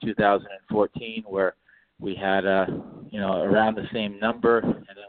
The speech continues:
we really went to work. And, uh, slowly but surely, we started to grow the league, and we went from ten teams to twenty to thirty, and, you know, forty and so on. And, uh,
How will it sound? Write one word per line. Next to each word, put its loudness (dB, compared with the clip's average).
we -8
really -4
went -10
to -6
work. -6
And, -14
uh, 0
slowly 4
but -6
surely, 2
we -6
started -2
to -10
grow 0
the -6
league, -6
and -8
we -6
went -6
from -6
ten -6
teams -2
to -8
twenty 2
to -4
thirty, 2
and, -20
you -8
know, -4
forty 2
and -8
so 2
on. -4
And, -4
uh, -6